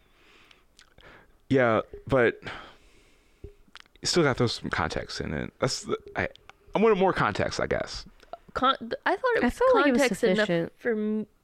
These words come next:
Speaker 2: well, it's also a kids movie.
Speaker 1: Yeah.
Speaker 3: That's true.
Speaker 2: So
Speaker 1: we are, we are going really, I guess,
Speaker 2: Hard on.
Speaker 1: hard on, like, into a, uh, kids movie.
Speaker 2: Yeah.
Speaker 3: Honestly, like, I don't think about half the shit you guys think about when I watch this movie.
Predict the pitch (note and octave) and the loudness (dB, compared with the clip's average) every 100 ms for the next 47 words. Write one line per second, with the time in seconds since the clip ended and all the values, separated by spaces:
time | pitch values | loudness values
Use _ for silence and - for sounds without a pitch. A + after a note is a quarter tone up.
0 | _ C4+ D#4 C#4 D#4 E4 F#3+ C3+ - F3+ | _ 2 4 2 0 0 0 0 -4 -4
1 | F#3 F#3 F#3 F#3+ - _ - - - - | -6 -4 -4 -6 -12 _ -20 -20 -8 0
2 | G2 F2+ - - - D#3 D#3 E3 F#3 - | 0 0 -6 -16 -12 -10 2 4 4 4
3 | C#3 C#3 C3 C#3 C3 - - A#2 G#2+ G2+ | 4 4 4 4 4 2 0 2 4 4
4 | F2 - G#2 G#2 F#2+ - - _ _ _ | 0 -4 0 4 4 2 -6 _ _ _
5 | _ _ _ - G2 G3 G3 F#3+ G#3 D#4 | _ _ _ -2 0 2 2 2 0 0
6 | D#4 - B2+ A#2+ G#2+ - - _ _ _ | 0 0 2 4 2 0 -8 _ _ _
7 | - _ B2 F2 A#2 - A2+ F#2+ F2 D2+ | -20 _ 2 4 2 2 4 4 4 2
8 | B1 A1 G2 - - - E2+ F2 C#2+ A1+ | 2 0 -4 -10 -6 -4 -2 -4 -6 -6
9 | A#1 - B3 - - - G#4 E4+ A#3 - | -8 -2 2 2 2 4 4 4 2 0
10 | G#3 B3+ E4 D#4 B3 A3 F3+ F3+ F3 - | 0 2 2 0 2 2 2 0 0 -2
11 | F#3 - F3+ D3+ E3+ E3 - F3 E3 E3+ | -6 -2 -2 0 0 0 0 -4 0 -2
12 | F3 E3+ - - - F4+ - D#4 E4+ G4 | 0 -2 -4 -6 -6 -6 -2 2 2 2
13 | C#4+ D#4 | 0 -2